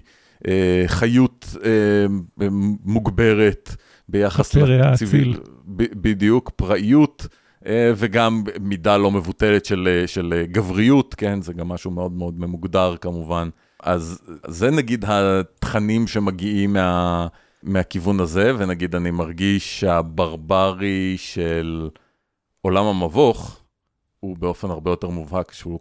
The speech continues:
Speaker 1: לא קיים בוואנור, דרך אגב, אבל, אה, אני תרגמתי אותו, אגב, <laughs> אם מישהו רוצה את הברברי של עולם,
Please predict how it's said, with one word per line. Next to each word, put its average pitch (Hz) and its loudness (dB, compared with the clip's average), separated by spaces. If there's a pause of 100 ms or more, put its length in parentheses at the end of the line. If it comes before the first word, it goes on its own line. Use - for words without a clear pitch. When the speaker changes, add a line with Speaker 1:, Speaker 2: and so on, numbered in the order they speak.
(120)
Speaker 1:
לא 92 -4
קיים 82 -2
בוואנור, 80 -4
דרך 90 -10
אגב, 92 -10 (720)
אבל, 82 -4 (180)
אה, 90 -4 (120)
אני 101 -2
תרגמתי 95 -2
אותו, 82 -8
אגב, 80 -12
<laughs> - -8
אם 139 -2
מישהו 120 0
רוצה 107 2
את - -6
הברברי 92 2
של 95 -8
עולם, 92 -2